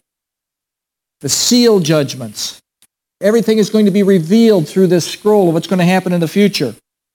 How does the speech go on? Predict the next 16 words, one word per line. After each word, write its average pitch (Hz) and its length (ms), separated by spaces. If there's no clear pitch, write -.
Now, 135 100
I 139 40
want 175 300
you 220 60
to 208 80
think 208 240
about 170 280
something. 131 460
We 147 100
talked 196 360
about 180 420
Jesus 196 540
coming, 185 520
establishing 185 720
his 170 180
kingdom, 180 540